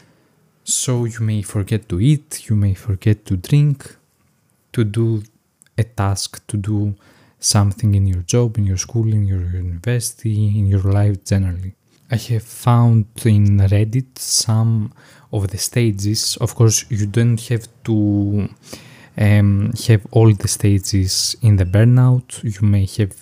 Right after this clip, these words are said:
stage one, stage two, or something like that.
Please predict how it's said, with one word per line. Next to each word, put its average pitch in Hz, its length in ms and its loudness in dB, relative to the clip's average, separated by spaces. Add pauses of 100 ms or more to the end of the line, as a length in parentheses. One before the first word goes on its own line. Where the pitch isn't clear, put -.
stage - 440 -2
one, 127 360 0
stage 104 420 -6
two, 127 240 -4 (500)
or 117 60 -2
something 110 340 0
like 101 260 2
that. 92 440 -4